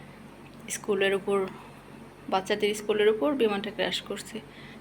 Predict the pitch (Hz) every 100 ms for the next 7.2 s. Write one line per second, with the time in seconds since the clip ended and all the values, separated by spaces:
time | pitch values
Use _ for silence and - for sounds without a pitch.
0 | - 220 208 208 208 208 208 202 208 202
1 | 208 202 202 - 196 196 196 202 202 196
2 | 202 196 190 - 202 208 190 185 196 196
3 | 202 208 - - - - - - - -
4 | - - - - - - - - 262 240
5 | 220 247 247 247 240 240 233 - 226 208
6 | 208 208 - 202 196 202 202 208 220 208
7 | 202 196